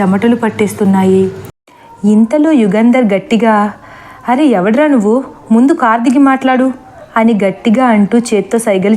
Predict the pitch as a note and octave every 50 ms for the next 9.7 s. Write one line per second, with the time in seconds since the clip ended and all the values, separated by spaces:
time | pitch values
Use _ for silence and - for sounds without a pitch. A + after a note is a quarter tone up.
0 | A3 A#3 G#3 G3+ - - G3+ G3+ G3 G3 F#3+ F#3 F#3 F#3 A#3+ - - - - -
1 | - - - - - - - - - - F#3+ G#3 G#3 G3+ - - - A3 G#3 F#3+
2 | G3+ G3 F#3+ C4 B3 - C#4+ D4 C#4+ A3 G#3+ G#3 G#3 G#3 A#3+ A#3+ A#3+ A3+ A3+ -
3 | A3+ G#3+ G#3+ A3 G#3 G3+ - A3 G#3 - - G#3+ G#3 G3+ G3+ G3 G#3 G3+ G3 G3+
4 | A3+ B3+ B3 A3 G3+ G3 F#3+ F#3 F3+ F#3 G3 G#3 G3 F#3+ F3+ F#3 F3+ - - -
5 | - - - - - F3+ F3 G3+ G3+ A3 A#3 D4 D#4+ D#4 C4 A#3 A#3+ - - B3
6 | B3 C4 B3+ B3+ B3 A#3+ B3 A#3+ G#3+ G3+ G3 F3+ G#3 G#3+ B3 B3 A3+ G3+ F#3+ F#3+
7 | F#3+ B3 A#3+ A#3+ A#3 A#3+ A3+ - A3+ G#3 G#3 G#3 G#3 G3+ G3+ G3 G3+ G3 F#3 F#3+
8 | G3 G3 F#3+ F#3 F#3+ F#3+ - - - - - - - - F3+ F#3+ G#3 G#3 A#3+ A#3+
9 | C#4+ D4 C4 A#3+ G#3+ G#3 G#3 - A#3 A3 G3+ G3 G#3+ A3